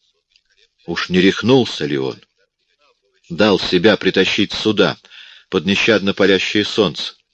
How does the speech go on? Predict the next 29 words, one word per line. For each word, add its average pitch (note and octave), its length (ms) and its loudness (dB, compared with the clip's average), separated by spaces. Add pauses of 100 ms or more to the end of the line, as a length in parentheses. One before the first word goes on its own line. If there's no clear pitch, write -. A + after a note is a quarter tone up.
(440)
делать G2+ 360 4
за F#2 140 2
полицию G2+ 600 2
их F2+ 240 0
грязную F#2 460 0
работу, F2+ 360 0
черт - 420 -2
подери. F2+ 520 -4 (1120)
Он, G#2 180 2
между G#2+ 240 2
прочим, A2 360 4
один A2+ 220 2
из G#2+ 80 -2
самых A2+ 340 -2
преуспевающих. A2 960 2 (920)
Почему G2+ 340 -2
один C#2 320 -2
из? - 580 -10 (540)
Самый F#3 400 2
преуспевающий A#2 960 4
адвокат D2+ 460 0
в C2 100 -14
городе. - 360 -4 (720)
И D2 80 -8
вот F#2+ 400 2
он G#2+ 220 4
подрядился D#2+ 720 2
опознавать D#2 580 -2
какого-то F2+ 540 -2